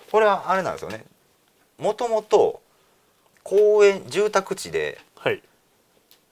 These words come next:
Speaker 1: この、いずれ公園になるっていうのが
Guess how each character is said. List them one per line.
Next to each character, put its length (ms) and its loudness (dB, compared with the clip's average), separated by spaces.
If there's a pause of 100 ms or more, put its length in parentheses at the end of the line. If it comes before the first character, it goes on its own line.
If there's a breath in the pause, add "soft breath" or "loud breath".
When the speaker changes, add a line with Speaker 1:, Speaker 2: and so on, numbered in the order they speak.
(260)
Speaker 1:
こ 100 -4
の、 720 -2
い 100 -10
ず 140 -2
れ 80 6
公 320 6
園 80 0
に 100 -6
な 100 -2
る 100 -4
っ 20 -4
て 160 -10
い 20 -8
う 40 -8
の 100 -14
が 260 0